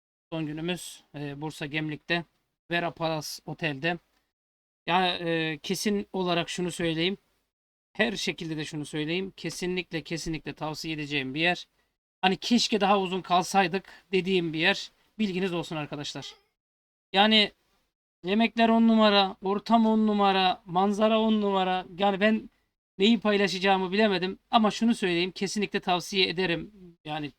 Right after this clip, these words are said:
Yalova'dan, Ankara'dan, Bursa'dan gelenler var. Boşuna gelmiyorlar. Geldiğiniz zaman bana dua edersiniz.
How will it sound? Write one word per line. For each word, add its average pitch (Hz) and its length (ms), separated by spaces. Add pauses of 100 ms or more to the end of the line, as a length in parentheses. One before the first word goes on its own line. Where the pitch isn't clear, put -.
Yalova'dan, 190 840
Ankara'dan, 185 840
Bursa'dan 180 480
gelenler 175 360
var. 202 240 (640)
Boşuna 262 320
gelmiyorlar. 214 720 (420)
Geldiğiniz 254 360
zaman 240 220
bana 233 220
dua 233 280
edersiniz. 214 420